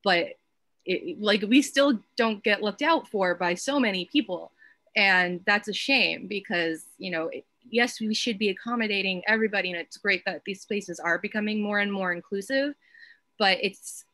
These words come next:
just really depressing when it's disabled people who, you know, dis-, disability intersects every identity. We're still being left behind, and we're the last ones in, as it were. Um,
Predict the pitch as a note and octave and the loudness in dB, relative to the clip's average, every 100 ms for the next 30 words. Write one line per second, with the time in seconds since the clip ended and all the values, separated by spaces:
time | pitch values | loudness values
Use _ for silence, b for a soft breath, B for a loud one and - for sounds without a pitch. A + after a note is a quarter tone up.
0 | _ _ _ _ - G#3 - G3 A#3+ A#3+ | _ _ _ _ -8 -6 -4 2 4 4
1 | G3+ - A3+ A#3+ A3 G3+ G3 F#3+ F#3 F3+ | 2 0 0 0 0 -2 -2 0 2 2
2 | F3 F3 - _ _ - G3+ F3+ - - | 0 -4 -10 _ _ -2 0 0 -8 -20
3 | - G3 G#3+ G#3 G#3+ G#3+ - G3+ G3 F3 | -12 -4 0 2 2 0 -4 -10 -6 -6
4 | F#3+ - G#3 F#3+ F3 E3+ _ G3 F3+ E3 | -8 -10 -6 -4 -6 -10 _ -2 0 -2
5 | - - G#3 F#3 _ B3+ B3+ A3+ A#3 A3 | -4 -10 -10 -10 _ 0 2 2 4 4
6 | G#3 G#3+ G3 F#3+ F#3 - G3+ G3+ F#3+ F3 | 4 2 0 -2 -2 0 2 4 4 4
7 | F3 B3 C4 F#3+ F#3 F3 E3+ b b b | 4 4 2 0 -2 -2 -2 b b b
8 | _ G#3 A3 - - A3+ G#3 F#3 - _ | _ 2 2 0 0 2 2 0 -8 _
9 | - F#3+ F3+ E3+ F3 - - E3 E3 D#3+ | -8 -4 -4 -2 -4 -4 -8 -6 -4 -2
10 | D#3+ D#3 D#3+ D#3+ D#3+ D#3+ E3 - - - | -2 -4 -4 -4 -2 2 2 0 -8 -16
11 | - b b - F3+ D#3+ D#3 F3+ E3+ D#3+ | -20 b b -4 -2 -2 0 2 2 0
12 | D#3 D#3 D#3+ D#3 D#3+ D#3 D3 D3 _ _ | -2 -2 -2 -2 0 2 2 0 _ _
13 | _ _ - E3+ D#3 D#3 D#3 | _ _ -2 -2 -2 -4 -10